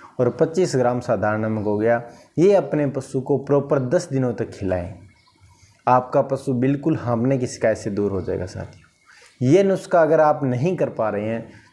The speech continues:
तो दूसरा नुस्खा अपना, अपना सकते हो। इसके अंदर आपको सौंफ लेना है सौ ग्राम और सौ ग्राम मिश्री लेनी है साथियों।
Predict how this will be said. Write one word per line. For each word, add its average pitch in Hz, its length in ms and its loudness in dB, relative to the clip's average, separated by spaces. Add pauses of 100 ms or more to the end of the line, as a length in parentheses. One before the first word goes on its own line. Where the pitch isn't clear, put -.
तो 139 60 -2
दूसरा 190 480 2
नुस्खा 147 340 -2
अपना, 110 240 -6
अपना 101 380 -2
सकते - 340 -12
हो। 101 60 -10 (460)
इसके 190 320 2
अंदर 139 260 2
आपको 127 540 -2 (240)
सौंफ 196 480 0
लेना 131 240 0
है 135 120 0
सौ 120 260 0
ग्राम 117 380 0 (540)
और 175 140 4
सौ 156 260 2
ग्राम 165 240 4
मिश्री 139 380 0
लेनी 107 280 -2
है 95 80 -6
साथियों। 98 400 -14